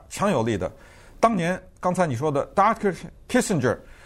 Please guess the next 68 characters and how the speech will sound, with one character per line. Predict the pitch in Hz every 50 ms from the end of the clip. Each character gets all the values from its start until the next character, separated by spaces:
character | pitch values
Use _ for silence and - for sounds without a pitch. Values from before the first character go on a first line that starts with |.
| - - - - - - - -
他 | - 226 226 233
不 | 208 - 262
管 | 180 170 151
是 | 143 175
做 | 147 147 170 151 143
国 | 143 - 139 147 180
家 | 175 208
安 | 196 214
全 | 180 202 202
顾 | 190 196
问 | 196 202 175
的 | 131 120
时 | 120 131
候， | 120
还 | 113 135 143
是 | 156
做 | 151 185 156 127
国 | 127 170
务 | 165
卿 | 147 - 175 156
的 | 135 117
时 | 104
候， | 113 113 - - - - -
很 | - - - 160 147
多 | 165 240 220
人 | 160 156 160 165 - - - - - - - - - - - -
都 | - 190 180
这 | 151 185
样， | 165 135 - -
他 | - 226 233
也 | 214 156
希 | 120 - - 208
望 | 202 165
别 | 123 120 143
人 | 147 151
叫 | 156 139 110
他 | 110 110 117 113 - - - - - -
基 | - 147
辛 | 131 131 139
格 | 120 113 113
博 | 107 98 98
士， | - - - - - - - -
或 | - 135
者 | 123
叫 | 110 104 117 107
基 | - -
辛 | 131 107 131 123
吉 | 104 104 110
博 | 104 - 104
士， | 98 - - - - - - -
对 | - 135 123
不 | 113
对？ | 127 120 - - - - - - - - - - - - - - - - - -
怎 | - - 147 131
么 | 135 156 190
那 | 311 285
个 | 196 -
时 | - -
候 | 165 190
没 | 170 185 240
有 | 220 190
任 | - 269 294 226
何 | 127 127 123
人 | 110 117 139
写 | 135 - - 107
一 | 101 104 131
个 | 208 370 294
字 | - - 269 196 143 117